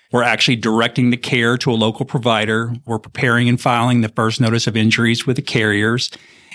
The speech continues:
And then we're staying in constant contact with that employee as they go through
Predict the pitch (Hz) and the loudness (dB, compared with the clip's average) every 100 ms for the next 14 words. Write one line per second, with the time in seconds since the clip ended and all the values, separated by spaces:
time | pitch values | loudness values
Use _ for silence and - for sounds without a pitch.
0 | - 135 143 135 - - 156 165 - 151 | 0 2 4 2 0 2 2 2 -2 -6
1 | 120 - 170 151 - 117 - 202 214 - | -6 -2 0 0 -4 -4 -2 0 0 0
2 | 117 110 - 120 110 110 110 - 120 113 | 0 -2 -4 -6 -4 -2 -2 -2 0 2
3 | 113 110 110 123 117 113 113 113 - 113 | 2 0 0 0 0 2 2 0 0 0
4 | 113 113 113 | 2 2 0